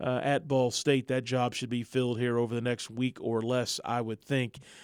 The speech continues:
And that's a look at just some of the headlines out there here on this Thursday edition of the program.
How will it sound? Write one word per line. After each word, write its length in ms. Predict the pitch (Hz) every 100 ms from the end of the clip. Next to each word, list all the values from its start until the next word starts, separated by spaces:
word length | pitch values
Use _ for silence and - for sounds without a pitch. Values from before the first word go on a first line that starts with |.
| - -
And 140 | 127
that's 200 | 147 147
a 40 | 135
look 220 | 143 127
at 80 | 117
just 180 | 135
some 140 | - 135
of 80 | 123
the 80 |
headlines 640 | 120 139 127 127 127 117 - 117
out 260 | 127 131
there 220 | 131 117
here 240 | 113 123 120
on 100 | 120
this 220 | 120 -
Thursday 480 | 135 131 110 127 123
edition 360 | 113 135 123
of 60 | 117
the 60 | 110
program. 540 | - 135 123 131 127